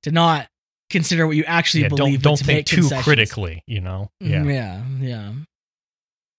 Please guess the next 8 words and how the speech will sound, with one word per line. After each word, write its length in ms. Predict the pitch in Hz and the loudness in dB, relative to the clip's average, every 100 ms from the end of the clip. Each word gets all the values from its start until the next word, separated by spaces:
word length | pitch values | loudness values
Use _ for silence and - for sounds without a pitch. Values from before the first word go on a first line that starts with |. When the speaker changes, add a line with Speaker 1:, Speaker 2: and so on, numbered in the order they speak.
| - | 0
Speaker 1:
Now, 80 | |
you 160 | 214 330 | 2 4
just 180 | 453 339 | 2 2
added, 440 | 294 302 277 190 - | 2 4 2 0 -2
added 340 | 233 254 220 170 | 0 0 0 -2
these 260 | 247 294 | -4 -4
two, 520 | - 247 202 175 165 175 _ _ _ _ _ | -4 -2 0 0 0 -6 _ _ _ _ _
uh, 500 | 202 165 156 135 123 | 0 2 0 -2 -6